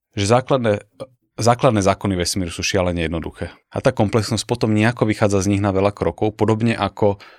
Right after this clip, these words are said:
rozmanitosť života na našej Zemi vyšla už len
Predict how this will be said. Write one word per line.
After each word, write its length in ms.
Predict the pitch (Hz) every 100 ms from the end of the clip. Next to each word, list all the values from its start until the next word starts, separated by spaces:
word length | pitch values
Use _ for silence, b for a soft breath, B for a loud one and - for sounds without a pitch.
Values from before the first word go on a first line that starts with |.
| B
rozmanitosť 760 | - 98 113 117 113 104 104 98
života 280 | 101 101 101
na 80 | 95
našej 300 | 95 - 98
Zemi 260 | 95 95 101
vyšla 280 | 95 -
už 120 | 98 95
len 140 | 95